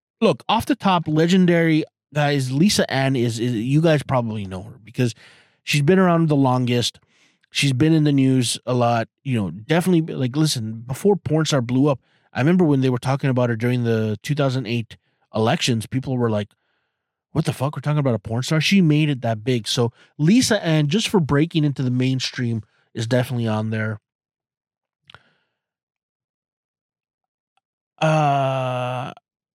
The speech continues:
<sighs> honestly, because of, like, the low key and, like, like, dude, like, underrated, probably underrated. Maybe I'll get you guys onto her.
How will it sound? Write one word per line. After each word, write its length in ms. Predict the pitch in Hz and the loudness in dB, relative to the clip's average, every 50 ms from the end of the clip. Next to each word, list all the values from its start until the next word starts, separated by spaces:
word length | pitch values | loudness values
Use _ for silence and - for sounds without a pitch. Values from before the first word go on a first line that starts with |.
| _ _ _ _ _ _ _ _ _ _ _ _ _ _ _ - | _ _ _ _ _ _ _ _ _ _ _ _ _ _ _ -8
<sighs> 240 | - - - - - - - - - - - - _ _ _ _ _ _ _ _ _ _ _ _ _ - | -8 -6 -6 -8 -10 -12 -16 -20 -20 -20 -20 -20 _ _ _ _ _ _ _ _ _ _ _ _ _ 0
honestly, 600 | 165 185 208 226 254 247 - - 269 285 277 269 | 2 4 6 6 4 4 2 2 2 2 4 2
because 560 | 240 180 143 139 - - - - 180 202 202 | 2 2 0 0 -2 -2 0 2 2 4 4
of, 140 | 262 233 214 | 2 2 2
like, 260 | 220 208 190 160 151 | 2 2 0 0 0
the 120 | 143 147 | 0 2
low 480 | 135 127 123 120 120 123 127 139 156 160 - - | 2 2 2 2 2 2 4 4 4 2 0 -2
key 440 | - - 185 190 196 202 208 214 - - | -4 0 2 4 4 4 2 0 -2 -2
and, 180 | 131 131 135 | -2 0 0
like, 200 | 131 127 120 117 | 0 0 -2 -2
like, 220 | 131 131 120 - - _ _ _ _ _ _ _ _ _ _ _ _ _ _ _ _ _ _ _ _ _ _ _ | -2 -4 -4 -4 -10 _ _ _ _ _ _ _ _ _ _ _ _ _ _ _ _ _ _ _ _ _ _ _
dude, 300 | 131 185 196 147 107 104 - _ _ _ - | 2 4 4 4 4 0 -4 _ _ _ -2
like, 240 | 120 117 110 - _ _ _ _ _ _ _ - | -2 -2 -2 -6 _ _ _ _ _ _ _ -2
underrated, 760 | 123 151 175 190 202 208 196 190 180 185 196 233 220 - | 0 2 4 4 6 6 6 6 4 4 4 2 0 0
probably 300 | 139 147 151 165 185 - - - | 0 -2 0 0 -4 -4 -4 -4
underrated. 500 | 139 147 143 143 147 151 170 190 185 147 | -2 0 0 2 2 2 2 2 2 2
Maybe 280 | 131 127 135 151 147 | 2 2 2 2 2
I'll 80 | 131 123 | 2 0
get 160 | 117 131 127 | 0 -2 -4
you 100 | 131 127 | -4 -2
guys 280 | 123 127 127 123 110 113 | -2 0 0 0 0 -2
onto 240 | 113 123 135 139 | -2 -2 -2 0
her. 200 | 147 160 165 175 | 0 0 0 -2